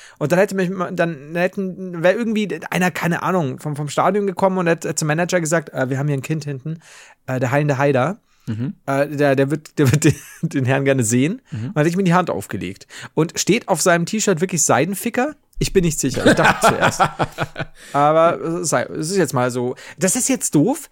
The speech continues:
Speaker 1: weil wir jetzt erstmalig was besprochen haben. Es ist ja nicht so, dass wir immer Fotos teilen,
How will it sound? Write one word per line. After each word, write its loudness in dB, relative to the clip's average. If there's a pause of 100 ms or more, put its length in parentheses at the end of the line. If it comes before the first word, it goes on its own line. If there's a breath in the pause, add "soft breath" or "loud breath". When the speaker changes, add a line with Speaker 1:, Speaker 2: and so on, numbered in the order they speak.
(160 soft breath)
Speaker 1:
weil 4
wir 4
jetzt 0
erstmalig 0
was -4
besprochen -8
haben. -2
Es -4
ist -2
ja 2
nicht -6
so, -2
dass -2
wir -4
immer 0
Fotos -4
teilen, -2